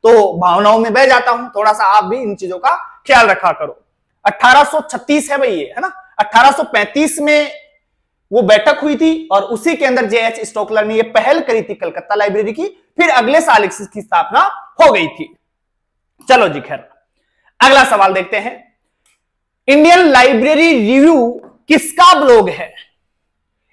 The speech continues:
एमपीपीएससी दो हज़ार अठारह, केवीएस दो हज़ार अठारह। इसलिए आपके लिए भी यह सवाल बहुत महत्वपूर्ण साबित होने वाला है।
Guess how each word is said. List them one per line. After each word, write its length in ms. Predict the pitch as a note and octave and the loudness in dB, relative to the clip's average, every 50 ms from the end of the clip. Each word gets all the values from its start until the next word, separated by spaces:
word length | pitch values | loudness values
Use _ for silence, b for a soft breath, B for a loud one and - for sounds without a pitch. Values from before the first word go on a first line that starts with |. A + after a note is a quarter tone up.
| _ _ _ A#3 | _ _ _ -2
एमपीपीएससी 760 | B3+ C#4 C#4+ C#4 D4+ D#4 A3+ - D4 D#4 D4 D4+ - F4 E4+ | 0 0 0 -2 -4 -6 -6 -2 0 0 0 0 -2 -4 -2
दो 220 | A#3+ G#3+ D4 C#4+ | 0 2 2 2
हज़ार 280 | D4 C#4 B3 D#4 D4+ D4+ | 4 4 4 4 4 2
अठारह, 520 | - B3 B3 - - C4+ C#4 D4+ D#4+ E4 E4 - - - - _ _ _ _ | 2 -2 -4 -2 0 2 4 4 4 4 2 0 -6 -14 -20 _ _ _ _
केवीएस 540 | C#4 C#4 C#4 C#4+ C#4 C#4+ D4+ D#4+ D#4+ E4 D4+ | 2 4 4 4 4 4 4 4 4 4 2
दो 200 | A#3 G#3+ C4+ C4+ | 0 2 2 2
हज़ार 280 | C4+ B3+ A3 B3+ B3 B3 | 2 2 2 2 2 2
अठारह। 500 | A#3 A#3+ - - - G#3+ G3 F#3 E3 - - - _ _ _ _ _ _ _ _ - | 0 -2 -6 -6 -4 -4 -4 -4 -6 -10 -14 -20 _ _ _ _ _ _ _ _ -12
इसलिए 400 | G3 - - A3 B3+ D#4 F4 F#4+ | -10 -8 -4 -2 2 4 4 4
आपके 460 | F#4+ F#4+ F#4+ G3 G3 - - B3+ B3+ | 4 4 2 0 0 0 -2 -2 -2
लिए 200 | A#3 A#3+ B3+ B3 | -2 0 0 0
भी 140 | A3 D4 C#4+ | 0 -2 -2
यह 140 | C#4 B3+ A#3+ | -2 -2 -4
सवाल 340 | A#3+ G#3+ G3 G3 A3 A#4 | -4 -2 0 0 0 0
बहुत 380 | A3 E3+ C#3+ E3+ F3+ G3 B3 - A#3 | -2 -4 -4 -2 0 0 0 -2 -4
महत्वपूर्ण 440 | G3+ F#3+ F3+ - G3 F#3+ G#3+ G#3 G3 | -6 -10 -10 -12 -16 -16 -14 -14 -12
साबित 260 | - F#3 D#3 D#3+ D#3 D#3+ | -10 -12 -12 -12 -14 -18
होने 140 | D3+ D3 | -20 -20
वाला 220 | C#3 C3+ C3+ C#3 - | -20 -20 -20 -20 -20
है। 160 | - _ _ | -20 _ _